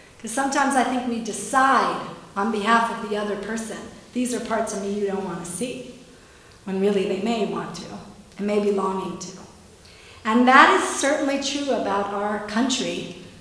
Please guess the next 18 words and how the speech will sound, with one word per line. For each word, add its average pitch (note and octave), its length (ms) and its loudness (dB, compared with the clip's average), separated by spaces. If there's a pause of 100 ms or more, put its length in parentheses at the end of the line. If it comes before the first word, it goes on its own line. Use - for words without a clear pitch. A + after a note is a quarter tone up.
(240)
at G3+ 200 2
this G3+ 280 0
time. E3 420 -8 (720)
I G3+ 60 0
think C#4 280 0
part A#3+ 220 6
of A#3+ 120 6
what A3 140 2
happens G#3+ 640 -2
in G#3+ 80 -6
an G3+ 120 -2
election G#3+ 540 0
year F3+ 140 -4
is F#3+ 280 -6
we G3+ 80 -4
get G#3 260 -6
surprised F4+ 1040 -10 (600)
by F#3+ 480 -2